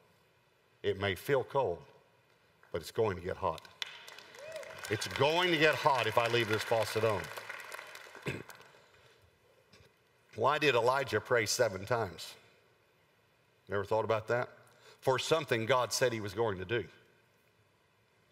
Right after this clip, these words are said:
God already said he was gonna, it was gonna rain, but he prayed seven times.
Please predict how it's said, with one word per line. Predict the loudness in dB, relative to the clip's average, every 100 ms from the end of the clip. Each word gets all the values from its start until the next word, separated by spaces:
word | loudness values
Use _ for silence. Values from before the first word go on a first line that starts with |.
| _ _ _ _ _ 0
God | 2 4
already | 2 2
said | 2 2
he |
was | 0
gonna, | -2 -4 -6 -6
it |
was | -2
gonna | -2 0
rain, | 0 0 -4 -12 -20 -20 -2
but | 0
he | 2
prayed | 2 2 0 -8 -20 -20 _ _
seven | 0 2 2
times. | 0 -2 -2 -10 -16